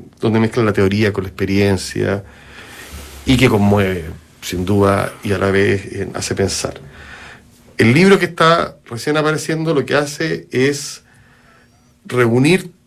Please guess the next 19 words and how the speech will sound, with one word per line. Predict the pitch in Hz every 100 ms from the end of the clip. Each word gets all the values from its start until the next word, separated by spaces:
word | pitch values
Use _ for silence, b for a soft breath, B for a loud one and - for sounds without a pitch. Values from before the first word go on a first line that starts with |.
| _ _ -
todos | 165 170
los | 160 127
documentos | 127 117 131 160 139 - 120 131 131 _ _ _ _
que | -
tenía | 107 104 127
Barthes | 123 127 131 131
para | 117
armar | 104 117 135 -
estos | 123 - -
seminarios | 107 110 135 147 135
que | 127 117
terminaron | - - 104 107 127 131
en | 131 123 120
el | 127
libro. | 160 104 80 80 - _ _ _ _ _ _
Son | - 127 127 127
impresionantes. | 117 110 98 101 95 95 - - - _ _ _ _ -
El | 110
enamorado | 113 120 131 147 165 156 147 190